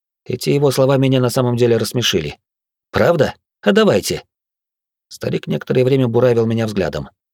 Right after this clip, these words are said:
«Скажи спасибо, что ты мне еще нужен». «Спасибо, не надо», продолжил я. «Мне вот сейчас интересно другое. Как мог обычный призрак перенести меня из одного мира в другой?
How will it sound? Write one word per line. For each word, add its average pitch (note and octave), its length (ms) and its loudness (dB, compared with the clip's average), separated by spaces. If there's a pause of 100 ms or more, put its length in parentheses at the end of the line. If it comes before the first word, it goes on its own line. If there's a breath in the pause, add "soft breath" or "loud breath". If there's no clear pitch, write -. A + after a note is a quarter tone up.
(520)
«Скажи D2 440 -4
спасибо, G2 540 -2
что F#2+ 180 -2
ты G#2 180 0
мне G2 200 0
еще G2+ 220 0
нужен». F2+ 400 -4 (800)
«Спасибо, D3 680 -2
не B2+ 100 -2
надо», B2 320 -2 (240)
продолжил F#2 400 -2
я. D#2+ 240 -6 (580)
«Мне - 180 -2
вот D3+ 140 0
сейчас C#3 360 0
интересно C3+ 480 2
другое. B2+ 500 0 (460)
Как D3+ 280 -2
мог A#2+ 280 0
обычный G#2+ 400 0
призрак A#2 400 0
перенести G#2 480 0
меня G#2+ 220 0
из - 240 -6
одного G#2 380 0
мира A#2 220 0
в G#2 60 -4
другой? A2+ 420 -2